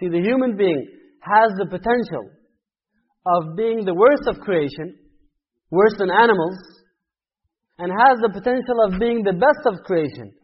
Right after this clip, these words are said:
better than angels. Allah subhanahu wa ta'ala has said some of them, they are like cattle, nay, they are even worse. And some of them, they will be honored to a level that they are higher than the angels.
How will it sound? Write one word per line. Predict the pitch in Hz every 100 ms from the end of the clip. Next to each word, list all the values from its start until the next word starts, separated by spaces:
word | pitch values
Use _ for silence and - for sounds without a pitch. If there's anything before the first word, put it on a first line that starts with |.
| _ _ _
better | 147 185 202
than | 190 196
angels. | 170 135 104 - _ _ _ _ _ _ _ _ _ _ _ _ _ _ _ _ _
Allah | 143 185 220
subhanahu | 208 226 220
wa |
ta'ala | 226 226
has | 214 202
said | 233 226
some | 233 226
of | 208
them, | 247 294 285 - - - _ _
they | 160
are | 214 220 220
like | 214 208
cattle, | 254 277 269 294
nay, | 254 226 262 302
they | 233 208
are | 202
even | 208 190 151
worse. | 139 120 - - _ _ _ _ _ -
And | 202 208 208
some | 269
of | 262 233
them, | 247 254
they | 226 220
will | 214
be | 190 196 -
honored | 247 262 262 247
to | -
a | 214 214
level | 247 247 240
that | 208 208 208 - _ _ _ _ _ _
they | 170
are | 170 160
higher | - 202 214 196
than | 165
the | 160 127
angels. | 110 95